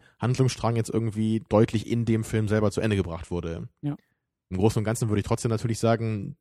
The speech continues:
Speaker 1: den Film sollte man nicht irgendwie <laughs> rausgelöst aus der Trilogie gucken, aber zumindest so in dieser einen Hinsicht ist er halt schon so ein bisschen abgeschlossen immerhin.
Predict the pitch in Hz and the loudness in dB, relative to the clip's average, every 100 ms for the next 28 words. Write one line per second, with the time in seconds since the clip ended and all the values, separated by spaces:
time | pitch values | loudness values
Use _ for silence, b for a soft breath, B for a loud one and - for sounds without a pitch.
0 | 107 98 110 104 104 104 101 98 98 92 | -6 -2 -2 0 0 0 -2 -2 -4 -2
1 | 95 95 92 92 92 104 - 98 98 87 | -4 -4 -6 -6 -2 -2 -2 0 0 -2
2 | - 92 98 95 123 107 127 156 - _ | -8 -6 -4 -4 -2 -2 -4 -8 -8 _
3 | _ _ _ _ _ _ _ 98 98 107 | _ _ _ _ _ _ _ -4 0 2
4 | 117 123 - 113 113 110 - 107 104 87 | 4 2 4 6 8 6 2 -2 0 0
5 | 101 113 123 131 - - _ _ _ - | 0 0 0 -2 -6 -14 _ _ _ -4
6 | 107 107 110 117 107 98 107 101 87 98 | 2 4 4 4 2 2 0 0 -2 -2
7 | 80 82 82 82 85 | -4 -6 -4 -4 -4